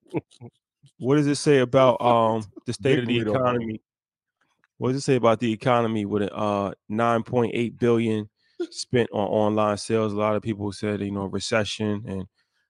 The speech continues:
Speaker 1: people would be spending less money this year, but spent more money, uh,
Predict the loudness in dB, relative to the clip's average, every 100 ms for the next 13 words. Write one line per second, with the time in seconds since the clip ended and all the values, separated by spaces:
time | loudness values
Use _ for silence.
0 | _ -12 -4 -2 -2 -4 -6 -2 -2 0
1 | 2 2 2 0 -2 -2 -4 -4 -6 -4
2 | -6 -10 _ _ _ 0 2 6 8 8
3 | 8 4 4 -2 _ -6 -4 -2 -2